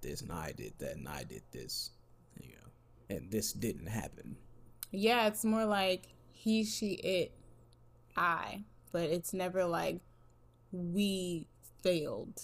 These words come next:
Speaker 1: Yeah. Well, people don't like to fail.
Speaker 2: And people don't like to admit that they failed.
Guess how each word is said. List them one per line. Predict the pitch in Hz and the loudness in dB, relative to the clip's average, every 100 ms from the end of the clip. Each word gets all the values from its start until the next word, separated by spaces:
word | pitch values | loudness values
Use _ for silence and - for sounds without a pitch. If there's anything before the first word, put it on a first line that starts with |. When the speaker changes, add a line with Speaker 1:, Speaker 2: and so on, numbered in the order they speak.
| - | -2
Speaker 1:
Yeah. | 107 73 123 - - - - - | 0 0 -6 -14 -20 -20 -12 -4
Well, | 262 | -2
people | 269 320 294 | 0 -2 0
don't | 233 | 2
like | 226 226 | 2 0
to | |
fail. | 208 196 233 139 - - - - - - - - - | -2 0 0 -2 -8 -20 -20 -20 -20 -20 -20 -18 -6
Speaker 2:
And | 190 | -2
people | 226 233 | 0 2
don't | 240 226 | 2 4
like | 226 | 2
to | 247 | 4
admit | 202 208 208 285 | 4 4 4 2
that | 180 170 | 2 0
they | 160 151 | -2 -2
failed. | - 127 123 - - | -2 -2 0 -2 -6